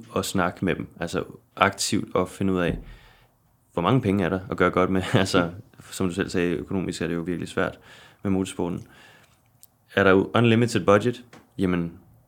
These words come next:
Speaker 1: så er der måske en, en, en plan A. Hvis det er un-, i-, altså, hvis der ikke er limit-, unlimited budget, så kan det godt være, at man skal lave en plan B, tre, C, og så videre. Øh, men det mener jeg,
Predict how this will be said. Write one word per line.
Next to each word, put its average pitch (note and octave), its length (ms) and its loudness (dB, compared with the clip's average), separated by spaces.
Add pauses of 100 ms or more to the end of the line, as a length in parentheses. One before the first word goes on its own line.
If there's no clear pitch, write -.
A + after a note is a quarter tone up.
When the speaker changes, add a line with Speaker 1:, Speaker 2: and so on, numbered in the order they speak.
(280)
Speaker 1:
så - 160 -2
er G#2 180 6
der F2 80 2
måske F2+ 260 -2
en, F#2 220 0
en, F#2 220 -4
en F2 160 -4
plan F2 220 -4
A. G#2+ 140 -4 (800)
Hvis G2+ 200 -2
det F2 200 2
er D2+ 140 2 (440)
un-, G#2+ 200 2 (220)
i-, B2 240 0
altså, G2 200 0
hvis F2+ 160 -6
der - 80 -2
ikke C3+ 160 4
er A#2+ 100 4 (180)
limit-, G2 380 0
unlimited G2 420 0
budget, F2+ 400 -2 (580)
så - 100 -12
kan G#2+ 120 2
det G2 40 4
godt G2+ 80 6
være, G#2 40 4
at G#2 60 4
man F#2+ 120 2
skal F2+ 160 -6
lave F2+ 120 0
en F#2+ 80 0
plan E2 180 -2
B, D#2+ 40 -4 (140)
tre, - 200 -4 (160)
C, - 340 -4 (440)
og G2+ 100 -6
så F#2+ 100 -6
videre. E2+ 300 -2 (640)
Øh, F2 440 0 (200)
men F#2+ 220 0
det B2+ 100 4
mener A#2+ 200 2
jeg, F2 240 4